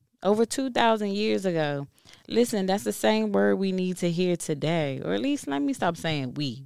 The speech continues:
me, okay? That's the word I need to hear, and I wanna share with you. So I encourage you to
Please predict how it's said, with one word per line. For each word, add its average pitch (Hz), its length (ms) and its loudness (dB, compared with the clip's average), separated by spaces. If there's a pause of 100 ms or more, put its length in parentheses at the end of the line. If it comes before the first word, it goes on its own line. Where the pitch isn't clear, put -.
me, 147 460 -2 (380)
okay? 254 340 -2 (720)
That's 269 160 -2
the 254 140 0
word 226 360 0
I 220 320 0
need 156 360 -4
to 139 60 -6
hear, 131 460 -12 (960)
and 202 160 -2
I 202 80 4
wanna 214 300 2
share 202 440 2
with 180 280 -2
you. 170 300 -2
So 175 220 2
I 294 280 2
encourage 240 580 4
you 196 420 0 (500)
to 165 720 0